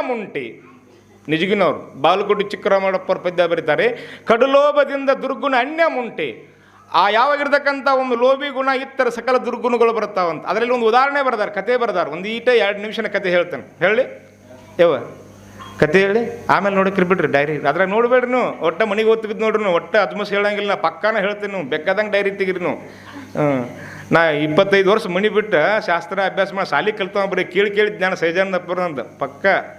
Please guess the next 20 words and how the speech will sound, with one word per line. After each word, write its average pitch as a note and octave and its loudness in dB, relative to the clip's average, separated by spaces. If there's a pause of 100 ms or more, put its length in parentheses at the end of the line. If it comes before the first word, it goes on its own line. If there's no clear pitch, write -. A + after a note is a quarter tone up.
(760)
ಎದ್ದೊದ್ದದ್ದು F3 4
ಹೇಳಂಗಿಲ್ಲ E3+ 0
ನಾ, C3 -2
ಅದು D3 -2
ಅದ್ರಾಗ D#3 0
ಇರೈತಿ E3 0
ನೋಡಿ. - -10 (100)
ಒಂದನೇ F3+ 2
ಪದ E3 0
ನೀತಿ E3 -6
ಕ್ರಿಯೆ E3 0
ಸರ್, D#3 -4
ಒಂದನೇ E3+ 0
ಪದ F3+ 0 (200)
ಎರಡನೇ E3 2
ನುಡಿಯ E3+ -2
ಮೂರನೇ G#3 0
ಚರಣ, E3+ 0 (140)
"ಕಡುಲೋಭದಿಂದ G#3 2
ದುರ್ಗುಣ G3+ 0